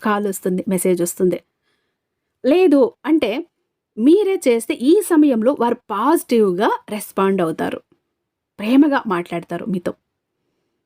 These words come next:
ఇది ఖచ్చితంగా ప్రయత్నించండి. ఇక మీకు రావాల్సిన డబ్బు ఏదైతే ఉందో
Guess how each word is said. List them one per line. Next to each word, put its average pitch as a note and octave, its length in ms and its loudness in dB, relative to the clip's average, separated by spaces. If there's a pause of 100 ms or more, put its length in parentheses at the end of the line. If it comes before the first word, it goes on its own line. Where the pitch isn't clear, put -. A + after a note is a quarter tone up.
(440)
ఇది C4+ 120 2
ఖచ్చితంగా A3+ 560 -2 (240)
ప్రయత్నించండి. F3 680 -2 (720)
ఇక D4 220 0
మీకు E4 300 4
రావాల్సిన A#3+ 560 -2 (100)
డబ్బు A3 400 -2
ఏదైతే G#3 500 0
ఉందో F#3 320 -2